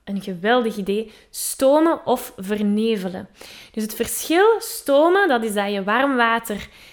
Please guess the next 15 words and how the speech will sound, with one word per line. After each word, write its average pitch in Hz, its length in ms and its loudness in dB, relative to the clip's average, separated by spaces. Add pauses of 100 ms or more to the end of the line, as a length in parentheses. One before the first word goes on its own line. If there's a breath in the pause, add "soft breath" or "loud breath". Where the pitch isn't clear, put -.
(160 loud breath)
in 202 120 -6
een 196 180 -4
kannetje 330 440 2
zet 311 460 0
en 208 100 -6
dan 208 140 -2
met 202 100 -2
een 214 120 -4
handdoek 240 500 -6 (120)
je 214 140 -8
hoofd 262 320 -4
erover. 311 420 -4 (520 loud breath)
Of 226 240 -16
je 240 120 -18
kan 220 300 -10